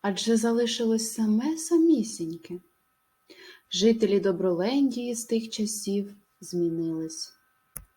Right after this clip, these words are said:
Ніхто не усміхався один одному, не допомагав,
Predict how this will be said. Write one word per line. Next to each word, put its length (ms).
Ніхто 380
не 140
усміхався 840
один 340
одному, 640
не 160
допомагав, 800